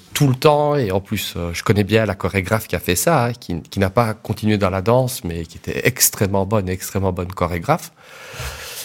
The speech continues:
Et en fait, c'était une chorégraphie, je commençais ma première année dans une école de danse, j'avais refusé de faire le spectacle, parce que je dis, « Moi, je suis là pour apprendre, j'ai pas envie de danser sur scène. »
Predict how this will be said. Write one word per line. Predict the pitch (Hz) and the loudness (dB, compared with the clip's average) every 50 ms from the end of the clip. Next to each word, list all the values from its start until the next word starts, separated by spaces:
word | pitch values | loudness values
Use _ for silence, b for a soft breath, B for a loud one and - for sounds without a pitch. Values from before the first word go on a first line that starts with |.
| B - - | B 0 2
Et | 113 110 | 4 4
en | 104 95 107 | 4 4 2
fait, | - - 98 208 202 | 0 0 0 0 0
c'était | - - - 123 | 0 0 2 2
une | 117 113 | 2 4
chorégraphie, | - 120 110 117 113 104 101 113 113 - - - 139 151 156 156 170 139 | 4 4 4 4 2 0 0 -2 -2 -2 -4 -2 0 0 2 4 4 4
je | 117 113 | 4 2
commençais | 104 101 - 110 117 113 - - 123 | 2 2 2 2 2 2 2 0 0
ma | 113 113 107 | 0 0 0
première | - - 123 117 117 113 120 | 0 2 2 4 4 4 2
année | 113 110 120 120 120 120 120 107 101 - - - | 2 2 2 2 2 2 0 0 -4 -10 -2 0
dans | 110 101 | 0 2
une | 98 101 104 | 2 2 0
école | 101 98 - 110 98 95 | 0 2 2 0 2 2
de | 101 | 0
danse, | 95 87 110 127 156 180 190 - - 113 | 2 4 4 6 6 4 2 0 -2 -2
j'avais | 110 104 98 107 | 0 0 0 -2
refusé | - - - - - 147 127 131 139 | -4 -4 -4 0 2 2 4 4 2
de | 131 | 2
faire | - 113 117 | 2 0 0
le | |
spectacle, | 107 - - 98 - - - 120 127 - - - - _ _ - | -2 -2 -4 -6 -4 -4 -4 -4 -4 -6 -12 -20 -20 _ _ -10
parce | - 95 - | -10 -6 -4
que | - 101 | -2 -2
je | 90 92 92 | -2 -2 -4
dis, « | 90 92 | -2 0
Moi, | 101 113 | 0 0
je | 104 - | 0 -2
suis | - - | -2 -2
là | 101 98 | -2 -2
pour | 98 - 104 | -2 -4 -4
apprendre, | 101 95 - - - 117 113 117 107 - 98 | -6 -4 -6 0 2 2 2 2 2 0 -4
j'ai | 87 - - 87 | -4 -4 -8 -4
pas | - 113 | -2 -2
envie | 107 98 98 | -2 -2 -4
de | 101 | -4
danser | 95 95 87 - - 95 | -4 -4 -4 -2 -4 -4
sur | - - - - | -6 -6 -6 -4
scène. » | - - 98 113 139 156 165 160 | 0 0 2 2 0 -2 -4 -6